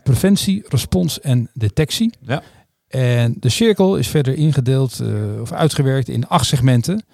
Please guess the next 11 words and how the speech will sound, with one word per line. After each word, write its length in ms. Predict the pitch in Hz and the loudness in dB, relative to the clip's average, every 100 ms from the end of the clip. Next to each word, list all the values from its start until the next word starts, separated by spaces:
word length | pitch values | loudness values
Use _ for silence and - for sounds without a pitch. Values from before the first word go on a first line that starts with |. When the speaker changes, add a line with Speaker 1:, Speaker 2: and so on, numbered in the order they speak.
| _ _ | _ _
Speaker 1:
En 80 | 120 | -2
dat 140 | 131 | 0
zijn 120 | - 123 | 2 2
de 80 | |
ho-, 120 | 107 - | 2 0
acht 200 | 156 - | -2 2
hoofdonderdelen 760 | 131 160 160 139 113 127 127 120 | 4 4 2 2 2 2 2 0
van 200 | 120 113 | 2 2
jouw 300 | 110 113 107 - | 2 0 -2 -4
model. 260 | 123 120 104 | -2 -2 -2
Speaker 2:
Ja. 260 | 123 127 | -4 -4